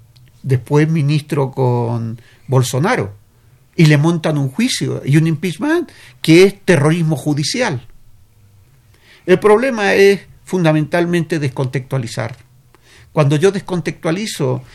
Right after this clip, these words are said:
y pongo y digo que son valientes, lo mismo pasa con el frente, por ejemplo, en Chile, el Frente Patriótico Manuel Rodríguez. Intentaron el magnicidio de Pinochet. ¿Eran cobardes o eran valientes que tenían un ideario?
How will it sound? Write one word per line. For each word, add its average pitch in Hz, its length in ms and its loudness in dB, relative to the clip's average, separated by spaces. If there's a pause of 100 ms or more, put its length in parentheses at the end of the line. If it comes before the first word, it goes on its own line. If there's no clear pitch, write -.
(220)
y 156 140 4
pongo 190 380 4
y 165 80 4
digo 156 560 0
que 139 100 -2
son 180 220 -4
valientes, 190 440 0
lo 180 120 -2
mismo 202 280 -4
pasa 202 240 -4
con 180 160 -4
el 151 100 -2
frente, 151 720 -4 (440)
por 139 160 2
ejemplo, 156 460 0
en 131 140 2
Chile, 156 520 -2
el 131 100 -2
Frente 151 280 -4
Patriótico 147 540 -4
Manuel 135 240 -2
Rodríguez. 131 480 -6 (560)
Intentaron 139 880 2
el 143 140 -2
magnicidio 143 640 -2
de 131 80 0
Pinochet. 120 560 -8 (920)
¿Eran 139 260 0
cobardes 160 500 -4
o 131 80 -2
eran 135 180 -2
valientes 135 460 -2
que 135 140 -4
tenían 131 360 -2
un 127 140 0
ideario? 143 560 -2